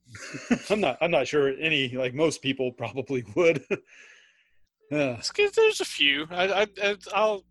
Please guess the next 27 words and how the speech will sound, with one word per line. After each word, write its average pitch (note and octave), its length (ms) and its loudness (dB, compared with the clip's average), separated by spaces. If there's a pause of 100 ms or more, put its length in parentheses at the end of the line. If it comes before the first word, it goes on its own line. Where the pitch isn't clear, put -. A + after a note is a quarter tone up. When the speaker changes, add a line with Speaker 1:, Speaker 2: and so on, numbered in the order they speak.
(100)
Speaker 2:
I'll F#3+ 100 2
see A3+ 220 -2
stuff F3 320 0
online, D3 340 -2
people C#3+ 280 -12
talking C#3 260 -2
about A#2+ 160 -4
their A#2 80 -12
favorite B2+ 340 -10
Maiden B2+ 280 -2
albums, A#2+ 400 -2
and A2+ 100 -12
they'll, A#2+ 300 -4 (560)
they'll E3+ 100 2
mention F3 300 2
this D#3+ 160 0
one D#3+ 60 -6
'cause G#3+ 140 2
it G3+ 80 2
was F#3+ 140 -2
their E3+ 100 2
first D3+ 360 -2
album. B2+ 300 2 (2000)
Speaker 1:
No, F#3+ 260 2
well, D#3+ 380 0
yeah. D3 280 2 (140)
Uh, C#3 140 -2